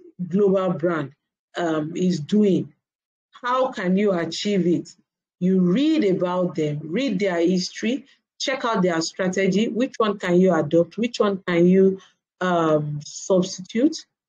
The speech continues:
Or which one can you, um, kind of emulate or even be able to create your own strategy from there?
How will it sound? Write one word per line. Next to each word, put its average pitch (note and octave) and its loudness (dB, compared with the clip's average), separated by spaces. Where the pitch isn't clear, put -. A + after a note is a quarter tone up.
Or F3+ 4
which B3 2
one G#3 4
can F3+ 2
you, G#3 4
um, E3 0
kind G3+ 0
of D#3+ 2
emulate F3+ 2
or F3 4
even A3 4
be F#3 2
able F#3 2
to F3+ -4
create F#3 0
your E3+ 4
own F3+ 4
strategy E3 -4
from D3+ 0
there? D3 -2